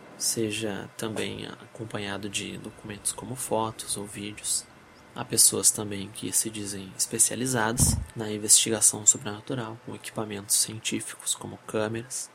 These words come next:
e gravadores, que analisam lugares que seriam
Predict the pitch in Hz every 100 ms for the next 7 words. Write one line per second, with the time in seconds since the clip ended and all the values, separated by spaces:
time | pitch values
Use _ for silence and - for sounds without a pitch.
0 | - 95 98 101 101 104 104 95 101 -
1 | - - - - 131 113 110 110 110 107
2 | 110 101 104 98 - - - - 110